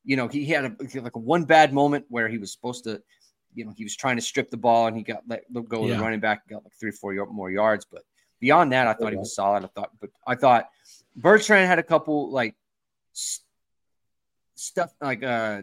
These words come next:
Speaker 1: shaky moments in the hole or whatever, but on, on the main, like, he was, he was fine. So I thought those three guys, like, they, they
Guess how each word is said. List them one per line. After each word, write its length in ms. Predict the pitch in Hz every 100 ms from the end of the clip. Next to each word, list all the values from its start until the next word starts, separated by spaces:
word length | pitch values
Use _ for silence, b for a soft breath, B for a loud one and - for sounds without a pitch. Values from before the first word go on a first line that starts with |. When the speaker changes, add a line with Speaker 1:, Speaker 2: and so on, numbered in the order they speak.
| -
Speaker 1:
shaky 360 | - 147 135 139
moments 320 | 131 135 127
in 60 | 113
the 60 |
hole 340 | 104 143 143 143
or 60 |
whatever, 400 | 127 135 135 139 _
but 120 | 170 - _ -
on, 220 | 139 117 -
on 120 | 123
the 60 | 110
main, 360 | 127 139 139
like, 160 | 120 101
he 100 | 117
was, 180 | 101 - 127
he 60 |
was 140 | 110 -
fine. 420 | - 131 139 135 B B B _
So 120 | - 151
I 80 |
thought 240 | 170 175 -
those 260 | 160 170
three 220 | - 151 139
guys, 260 | 135 117
like, 160 | 110 -
they, 340 | 135 139 139
they 320 | 135 147 143